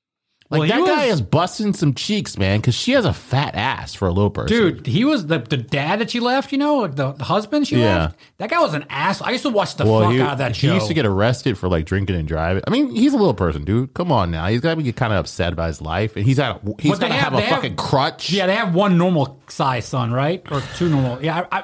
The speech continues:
Speaker 2: Little People, Big World.
Speaker 1: I think they only have one kid that was
Speaker 2: Is
Speaker 1: not
Speaker 2: normal.
Speaker 1: full size.
Speaker 2: Yeah.
Speaker 1: I don't think you're supposed to say normal.
Speaker 2: So dwarfism
Speaker 1: <laughs> I don't know how that works, but
Speaker 2: So dwarfism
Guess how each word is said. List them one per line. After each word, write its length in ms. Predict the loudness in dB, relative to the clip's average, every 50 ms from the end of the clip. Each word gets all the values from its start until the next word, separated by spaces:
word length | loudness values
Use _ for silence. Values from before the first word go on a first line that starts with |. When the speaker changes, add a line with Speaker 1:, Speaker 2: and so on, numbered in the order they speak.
| -8 -8 -2
Speaker 2:
Little 260 | 0 2 2 2 2
People, 300 | 0 0 0 0 0 0
Big 180 | 0 0 2
World. 380 | 4 4 4 4 4 4 2 0 0
Speaker 1:
I 120 | 0 2
think 160 | 2 2 2
they 80 | 2 2
only 160 | 2 4 4
have 180 | 4 4 2 2
one 280 | 4 4 4 4 2 2
kid 240 | 2 0 0 2 2
that 300 | 2 0 0 -2 -6 _ _ _ _ _ 0
was 140 | 2 2 4
Speaker 2:
Is 60 | 4
Speaker 1:
not 180 | 4 4 4
Speaker 2:
normal. 140 | 4 2 2 2
Speaker 1:
full 100 | 2 2
size. 500 | 0 0 0 0 -2 -4 -8 -10 -14 -8 -4
Speaker 2:
Yeah. 460 | -2 0 0 0 0 -2 -4 -6 -10 -12 _ _ _ -6
Speaker 1:
I 120 | -4 0
don't 160 | 0 2 2
think 160 | 2 0 2 2
you're 100 | 0 0
supposed 260 | 0 -2 -4 -2 -2
to 60 | -4
say 60 | -4 -4
normal. 180 | -6 -8 -6
Speaker 2:
So 380 | -2 0 2 2 2 0 -2 -6 -12 _ 0
dwarfism 640 | 2 4 4 4 2 2 0 0 0 2 2 2 2
Speaker 1:
<laughs> 0 |
I 100 | 2 2
don't 200 | 2 0 0 0
know 100 | 0 0
how 140 | 0 0 -4
that 140 | -4 -6 -8
works, 320 | -10 -10 -12 -12 -16 -16
but 180 | -14 -14 -14 -16 _
Speaker 2:
So 160 | _ -2 -2 0
dwarfism 800 | 2 4 4 4 4 2 0 0 0 0 0 0 0 -2 -4